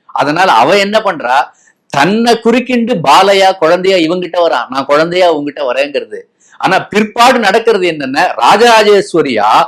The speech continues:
அவன் தரிசனம் பண்ணும்போது ஆச்சரியமா பாக்குறான், அந்த அம்பாளுடைய மடியில இவன் போய் குழந்தை மாதிரி உட்கார்ந்துட்டு இருக்கான். "ஆஹா, நம்ம இல்ல இவளை குழந்தையா நினைச்சோமே" அப்படிங்கிற அந்த இடத்துல அம்பாள் சிரிக்கிறாள் ஆக்சுவலா. அது போல கு-, குரு என்ன பண்ணுவாருன்னா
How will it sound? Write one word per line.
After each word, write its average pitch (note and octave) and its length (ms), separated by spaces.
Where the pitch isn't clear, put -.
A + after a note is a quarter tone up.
அவன் E3 280
தரிசனம் A3+ 420
பண்ணும்போது F#3+ 540
ஆச்சரியமா A3 600
பாக்குறான், E3+ 400
அந்த E3 320
அம்பாளுடைய F#3+ 560
மடியில F#3+ 240
இவன் G3+ 360
போய் A#3+ 180
குழந்தை F3+ 300
மாதிரி F3 200
உட்கார்ந்துட்டு D#3 420
இருக்கான். C#3+ 340
"ஆஹா, D3 300
நம்ம D3+ 380
இல்ல G3+ 180
இவளை F#3+ 300
குழந்தையா E3 420
நினைச்சோமே" D3 640
அப்படிங்கிற B2+ 280
அந்த C3 200
இடத்துல A2+ 200
அம்பாள் C#3 260
சிரிக்கிறாள் E3+ 460
ஆக்சுவலா. - 400
அது A#2+ 180
போல E3 180
கு-, D3 300
குரு G3+ 240
என்ன F#3 160
பண்ணுவாருன்னா D3 640